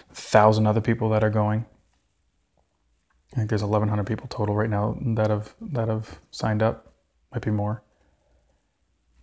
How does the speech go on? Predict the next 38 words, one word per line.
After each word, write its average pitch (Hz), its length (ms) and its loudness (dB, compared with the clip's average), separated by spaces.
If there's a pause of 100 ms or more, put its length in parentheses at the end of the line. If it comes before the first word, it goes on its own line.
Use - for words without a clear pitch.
(520)
That's - 180 -6
why 123 80 10
I 117 40 8
bought 120 160 8
my 117 80 4
ticket, 131 260 0
though. 107 140 2
I 120 100 2
want 113 300 0
to - 120 -2
n-, 113 460 0 (180)
to 107 200 -4
connect - 580 -2
with 123 160 -8
these - 180 -8
people. - 480 -10 (2250)
Plus, - 300 2
Grant - 240 4
Cardone's 113 300 4
gonna 113 120 0
be 110 100 0
there 107 200 2
t-, - 240 -14
talking 110 360 -2
about 107 380 -4
real 113 160 0
estate, 113 260 -4
talking 110 220 -4
about 107 180 -4
building 104 300 -2
wealth, 101 380 -6
talking 104 260 -6
about 107 160 -6
how 107 80 -2
to 107 80 -2
manage 104 240 -2
your 104 80 -4
money. 101 260 -4